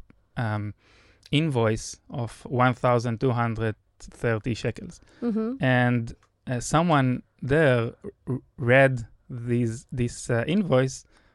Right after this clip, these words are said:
Speaker 1: with the two crosses on the side. So we got a check of one hundred, uh, one hundred twenty thousand something
Speaker 2: Mm-hmm.
Speaker 1: shekels.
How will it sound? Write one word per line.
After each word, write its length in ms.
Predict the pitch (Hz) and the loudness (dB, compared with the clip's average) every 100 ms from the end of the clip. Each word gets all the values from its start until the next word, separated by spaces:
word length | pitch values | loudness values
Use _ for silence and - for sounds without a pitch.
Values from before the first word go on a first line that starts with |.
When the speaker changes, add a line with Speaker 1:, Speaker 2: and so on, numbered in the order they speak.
| _ _ _ | _ _ _
Speaker 1:
with 200 | 139 117 | -6 -4
the 80 | 120 | -2
two 180 | 147 135 | -2 -2
crosses 560 | 135 139 - 135 - 170 | -2 -2 -4 -10 -10 -10
on 100 | 120 | -10
the 80 | |
side. 280 | 110 127 117 | -8 -4 -4
So 80 | - | -2
we 80 | 120 | 0
got 320 | 127 131 131 - _ _ | 4 4 2 -14 _ _
a 40 | - | -12
check 480 | - 185 156 - - _ _ _ _ | 0 2 4 0 -14 _ _ _ _
of 300 | - 120 - _ | -8 -8 -12 _
one 340 | 135 127 147 | -2 4 4
hundred, 520 | 139 143 139 131 127 123 - - _ _ _ _ - | 4 2 2 2 2 0 -10 -20 _ _ _ _ -8
uh, 460 | 120 113 117 113 | -4 0 0 0
one 280 | 127 131 147 | 2 4 4
hundred 260 | 147 139 135 | 4 0 0
twenty 360 | 131 139 131 131 | 2 4 2 0
thousand 460 | 131 127 120 117 | 4 4 4 -4
something 420 | - 127 110 131 - - | 0 0 0 -6 -12 -4
Speaker 2:
Mm-hmm. 300 | 226 214 226 | -2 0 -2
Speaker 1:
shekels. 480 | 339 117 - - | -2 -2 -4 -16